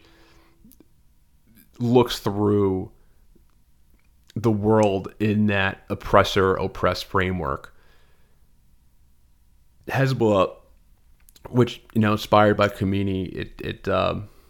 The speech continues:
you know, it opposes things like economic and political domination by, by not only the, the, um,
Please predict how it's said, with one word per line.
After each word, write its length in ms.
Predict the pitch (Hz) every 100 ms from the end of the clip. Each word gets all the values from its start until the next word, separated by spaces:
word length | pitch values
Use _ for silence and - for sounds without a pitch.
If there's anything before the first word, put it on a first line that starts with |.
| - - - - - - - -
you 100 | 92
know, 180 | 85
it 60 | 95
opposes 560 | 101 - 104 98 95 -
things 300 | 95 95 92
like 140 | 92
economic 600 | 95 98 92 92 92 90
and 120 | 92
political 320 | - 98 95
domination 760 | 95 90 90 92 92 92 92 90
by, 380 | 87 87 87 87 -
by 260 | 87 87 - - -
not 120 | -
only 420 | 175 139 113 110 - _ _
the, 280 | 98 87 85 - -
the, 240 | - 85
um, 360 | 82 65 -